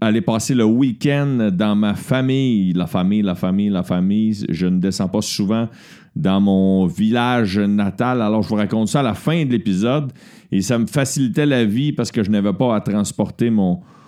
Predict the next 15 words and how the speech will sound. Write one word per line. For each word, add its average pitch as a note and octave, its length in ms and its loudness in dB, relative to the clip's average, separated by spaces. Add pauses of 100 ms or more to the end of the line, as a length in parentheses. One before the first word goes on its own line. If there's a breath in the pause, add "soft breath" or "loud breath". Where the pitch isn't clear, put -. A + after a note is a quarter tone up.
(160 loud breath)
mon F#2 220 0
micro A2+ 800 2
et F#2+ 340 2
ma F#2+ 180 0
console. G2 1000 2
Alors, F2 360 0
euh, F2+ 160 0
j'espère G2 760 -4
que G2+ 220 0
vous F#2 200 0
ne G2+ 180 2
m'en G#2 220 2
voudrez G2+ 340 0
pas G#2+ 180 -2
trop. A#2 420 -2